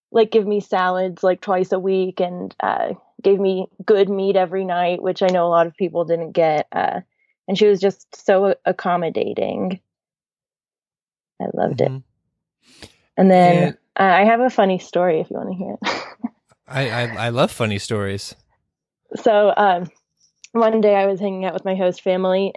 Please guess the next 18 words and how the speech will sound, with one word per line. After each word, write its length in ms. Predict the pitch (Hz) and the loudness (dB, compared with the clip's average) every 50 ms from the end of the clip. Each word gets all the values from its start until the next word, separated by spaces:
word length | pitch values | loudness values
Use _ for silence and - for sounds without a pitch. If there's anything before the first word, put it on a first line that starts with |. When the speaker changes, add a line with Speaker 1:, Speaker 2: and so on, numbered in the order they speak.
| - - | -4 0
Speaker 1:
and, 460 | 196 190 190 185 180 180 185 180 - - - | 0 2 2 2 0 -2 -4 -6 -8 -4 -2
um, 400 | 190 185 175 160 113 - 190 - _ _ _ _ _ _ _ | 0 0 0 -2 -4 -6 -8 -12 _ _ _ _ _ _ _
one 180 | - 190 214 208 | -2 0 0 0
of 60 | 196 208 | 2 2
my 120 | 202 190 | 0 0
brothers 540 | 180 196 196 190 190 214 208 202 202 - _ | 2 2 2 2 2 2 2 0 0 -2 _
comes 400 | - 214 190 170 180 185 170 - | -4 -2 -2 -2 -2 -4 -6 -6
with 160 | 190 190 - | -6 -4 -4
this 180 | 202 190 - _ - | -4 -4 -4 _ 0
big 260 | 202 202 196 175 165 - | 2 2 2 0 0 0
bowl, 500 | 190 180 170 175 165 170 180 185 185 185 | 2 2 4 4 2 2 2 0 0 -4
like, 140 | - 190 - | -6 -6 -6
a 40 | 185 | -2
big 180 | - 196 190 180 | -2 -2 0 0
metal 260 | 190 180 180 190 190 | 0 0 2 0 0
bowl, 400 | 170 - 180 165 160 170 170 175 | 0 0 0 2 2 4 2 2
and 240 | 175 - 190 190 180 | 2 0 0 -2 0
there's 320 | 180 175 180 180 - - | 0 -2 -2 -4 -8 -12